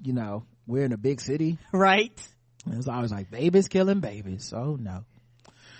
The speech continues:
Speaker 1: Uh, Bla-, Black Beer Traveler says, "When I clean the house on Sunday morning and listen to Anita Baker."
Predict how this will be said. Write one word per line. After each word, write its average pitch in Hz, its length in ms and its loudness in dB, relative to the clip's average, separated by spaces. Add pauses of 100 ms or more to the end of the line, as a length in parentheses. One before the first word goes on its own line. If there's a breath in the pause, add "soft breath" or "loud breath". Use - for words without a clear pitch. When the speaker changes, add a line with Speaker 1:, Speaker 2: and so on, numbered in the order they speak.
(200 soft breath)
Speaker 1:
Uh, 165 300 8
Bla-, 180 360 6
Black 190 320 4
Beer 226 180 8
Traveler 196 380 6
says, 180 320 6
"When 165 100 6
I 175 80 2
clean 208 360 4
the 196 140 8
house 180 360 4
on 160 200 2
Sunday 180 400 4
morning 170 300 6
and 139 80 2
listen 156 220 4
to 147 80 2
Anita 147 260 4
Baker." 170 400 4